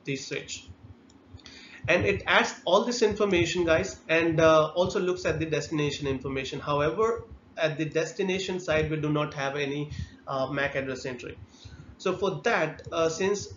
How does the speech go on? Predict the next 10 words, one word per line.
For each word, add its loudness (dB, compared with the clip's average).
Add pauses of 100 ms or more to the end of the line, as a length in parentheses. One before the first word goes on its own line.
switch -2
also 0
does -2
not 0
have 0
the 0
destination -2
mac 0
address, -4
uh, -4